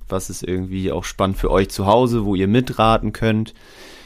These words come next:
Und dann hab ich mir die Kaderliste aufgemacht der Penguins bei Elite Prospects,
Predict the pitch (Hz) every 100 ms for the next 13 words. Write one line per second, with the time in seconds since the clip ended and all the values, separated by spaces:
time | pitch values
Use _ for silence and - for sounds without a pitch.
0 | - - - - 101 107 127 127 123 113
1 | 127 127 143 135 139 - 120 127 - 127
2 | 127 127 120 131 135 127 127 127 - 101
3 | 104 98 107 110 117 - 120 123 117 135
4 | - -